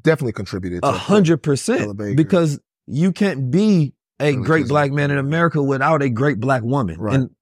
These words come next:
Speaker 2: and I say great black woman because the contribution of the woman that is with you, she's also picked by God, if you're picked by God, to go alongside with you.
Speaker 1: Word up.
Speaker 2: You just have a,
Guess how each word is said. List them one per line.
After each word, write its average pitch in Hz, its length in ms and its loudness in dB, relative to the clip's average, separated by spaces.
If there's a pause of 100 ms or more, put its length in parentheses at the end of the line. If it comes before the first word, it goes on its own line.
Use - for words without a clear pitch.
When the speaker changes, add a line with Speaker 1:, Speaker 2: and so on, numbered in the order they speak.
Speaker 2:
and 135 160 0
I 131 60 0
say 143 180 0
great 123 440 0
black 123 260 0
woman 113 320 -2
because 113 340 -2
the 110 80 -4
contribution 131 720 0
of 113 120 0
the 110 60 0
woman 123 460 -2 (320)
that 127 140 2
is 107 140 2
with 170 240 4
you, 135 140 0
she's 165 300 0
also 147 320 0
picked 113 240 -4
by 117 140 0
God, 113 280 0
if 104 80 -4
you're 139 160 0
picked 127 240 -6
by 107 160 -2
God, 98 280 -4
to 104 60 -6
go 107 200 0
alongside 107 540 -4
with 90 220 -8
you. 147 80 -18
Speaker 1:
Word 104 260 -6
up. - 40 -18 (160)
Speaker 2:
You 160 160 4
just 156 160 4
have 143 180 4
a, 117 220 4